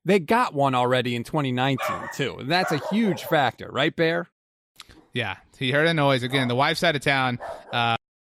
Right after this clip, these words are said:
Speaker 2: he appreciates fifteen. I just, it's a real, and shout out to Abigail. Abigail is a, is a character in the song, and so I'm glad she got a shout out here on, on the look ahead.
Speaker 1: All right, I'm going next, and this is another fairly obvious one,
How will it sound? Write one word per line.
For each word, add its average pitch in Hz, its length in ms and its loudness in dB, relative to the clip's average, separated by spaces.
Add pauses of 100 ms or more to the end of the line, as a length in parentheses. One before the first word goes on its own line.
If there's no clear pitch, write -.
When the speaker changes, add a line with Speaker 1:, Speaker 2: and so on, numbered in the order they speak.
(440)
Speaker 2:
he 143 140 2
appreciates 147 560 2
fifteen. 127 640 0 (280)
I 156 120 0
just, 220 340 0
it's 214 160 2
a 220 60 2
real, 220 180 2 (160)
and 214 240 -2
shout 277 240 2
out 277 120 0
to 214 120 2
Abigail. 139 480 -2 (140)
Abigail 185 440 4
is 156 120 2
a, 147 120 0
is 151 80 -2
a - 60 -6
character 143 380 0
in 127 80 0
the 120 80 -4
song, 127 320 0
and 117 100 -4
so 131 100 -2
I'm 120 120 -2
glad 131 200 -2
she - 120 -4
got 127 160 0
a 120 40 -6
shout 117 280 -2
out 113 140 -6
here 117 180 -4
on, 110 200 -4
on 113 120 -6
the 113 60 -4
look 110 180 -8
ahead. 104 220 -8 (460)
Speaker 1:
All 151 120 0
right, 139 240 0
I'm 202 160 4
going 190 260 4
next, 160 400 0
and 135 480 0
this 180 160 0
is 160 80 -4
another 151 480 2
fairly 202 480 2
obvious 165 460 4
one, 139 380 -2